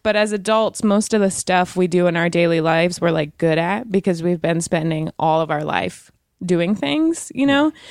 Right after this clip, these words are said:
Speaker 1: And so we don't like to take on new skills 'cause it, we hate that. We get too frustrated.
Speaker 2: Mm.
Speaker 1: You know, and it's very rare that adults will do something like learn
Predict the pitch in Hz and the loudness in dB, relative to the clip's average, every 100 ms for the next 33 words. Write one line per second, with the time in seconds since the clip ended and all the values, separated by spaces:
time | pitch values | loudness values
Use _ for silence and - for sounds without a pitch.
0 | - - 214 214 226 226 233 214 220 220 | -20 -4 -2 2 2 4 2 2 0 0
1 | 214 233 214 208 196 190 190 - 202 202 | 0 0 2 0 2 0 -2 0 0 0
2 | - 214 175 175 - _ _ _ _ _ | 0 -2 0 -2 -4 _ _ _ _ _
3 | _ - 190 175 180 190 190 - - - | _ -2 0 -2 -2 -2 0 -4 -6 -4
4 | 202 196 - - 214 - 190 185 - 82 | -2 0 -2 -2 -2 0 -2 -2 -2 -4
5 | 64 - - - _ 320 117 196 202 190 | -4 -6 -8 -12 _ -12 -6 -2 2 2
6 | 190 - _ _ - 208 196 196 226 220 | 0 -4 _ _ -6 -4 -4 -2 0 0
7 | 202 202 185 180 175 180 180 - 180 185 | 2 2 2 0 0 0 -2 -2 -2 0
8 | - 190 175 170 170 - - - - - | 0 -2 0 -2 -4 -10 -20 -20 -20 -20
9 | - _ 294 349 330 311 | -20 _ 0 2 2 2